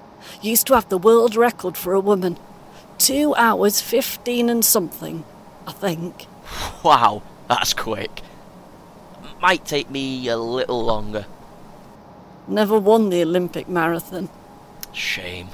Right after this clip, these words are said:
Speaker 1: Women didn't have their own marathon in the Olympics until nineteen eighty-four.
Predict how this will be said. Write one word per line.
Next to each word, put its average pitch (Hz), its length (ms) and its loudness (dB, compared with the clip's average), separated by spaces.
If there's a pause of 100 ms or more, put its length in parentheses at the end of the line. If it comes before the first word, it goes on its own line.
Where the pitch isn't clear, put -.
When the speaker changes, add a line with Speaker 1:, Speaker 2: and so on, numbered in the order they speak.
(760)
Speaker 1:
Women 247 300 4
didn't 226 240 4
have 233 220 2
their 190 200 2
own 175 200 2
marathon 175 440 2
in 196 140 2
the 185 100 2
Olympics 170 460 0
until 202 260 -4
nineteen 233 540 -2
eighty-four. 233 720 2